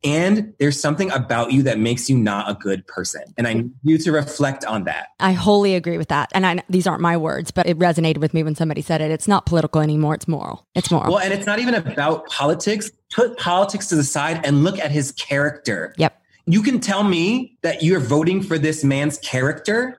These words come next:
Speaker 1: then you are not a good person. And I'm sorry. And that might be controversial for someone to, to hear or for me to say. And I don't mean you're a bad human being, but there's something about you that's not right.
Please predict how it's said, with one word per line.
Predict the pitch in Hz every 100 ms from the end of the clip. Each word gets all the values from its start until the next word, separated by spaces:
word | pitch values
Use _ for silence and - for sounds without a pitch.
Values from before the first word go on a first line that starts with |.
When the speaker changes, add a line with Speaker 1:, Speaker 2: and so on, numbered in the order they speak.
| -
Speaker 1:
then | 151 151
you | 151 196 247 285 277 -
are | 135 139
not | 143 143
a |
good | 139 135
person. | 131 147 110 104
And | 110 120
I'm | 120
sorry. | - 104 104 113 92 90 - -
And | 127
that | 131
might | 135 135
be | 139
controversial | 135 135 127 107 117 147
for | 135 120
someone | 131 123 120
to, | 113 - _ -
to | 127
hear | 120 123 139 135 143
or | 110
for | -
me | 127
to | 110
say. | - 117 117 131 156 - - - -
And | 185
I |
don't | 226 220
mean | 196 196
you're | 180 143 -
a |
bad | 135 151 147
human | 131 156 139
being, | 127 131 170 185
but | 165
there's | 190 175 -
something | 185 208 277 240
about | 143 - 143 143
you | 135 127
that's | 120 -
not | 117 120 123
right. | 101 107 147 170